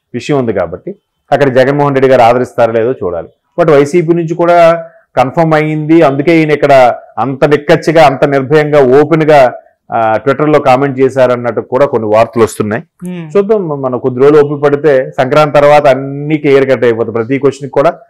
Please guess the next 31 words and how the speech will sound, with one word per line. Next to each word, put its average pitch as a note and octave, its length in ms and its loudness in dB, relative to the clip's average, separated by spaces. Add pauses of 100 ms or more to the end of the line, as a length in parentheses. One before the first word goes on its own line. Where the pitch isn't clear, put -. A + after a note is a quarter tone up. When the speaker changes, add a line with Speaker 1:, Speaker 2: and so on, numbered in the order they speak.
(260)
Speaker 1:
answer A#2+ 320 -2
వచ్చేస్తుంది. G2+ 760 -10
Speaker 2:
ఓకే. D#3+ 180 -12 (440)
అంటే G3 120 -10
సార్, F#3+ 160 -6
వైసీపీ F#3 500 -6
కాలేకపోతుంది. E3+ 1080 -6
ఆ, B2+ 200 -8 (320)
so D#3 120 -8 (300)
అంటే E3 300 -8
వాళ్ళ D#3 240 -2
మీద, E3 180 -6
కార్యకర్తల F3 640 -4
మీద, F3+ 140 -12
ఎవరి E3 180 -2
మీద F3 160 -10
అయితే F3 420 -10 (460)
ప్రజల E3+ 240 -4
దగ్గర F3+ 260 -4
నుంచి F3+ 260 -10
విమర్శలు F3 340 -10
ఉన్నాయో F3 200 -8
వాళ్ళే, E3 480 -2
వాళ్ళని D3+ 400 -4
ఎందుకు F#3+ 380 -8 (180)
మన D3+ 500 -12 (100)
జగన్మోహన్ E3+ 440 -6
రెడ్డి E3 160 -6
గారు E3 200 -6
చేర్చుకుంటారు? D3+ 580 -12 (680)
Speaker 1:
ఆ, G#3 180 -4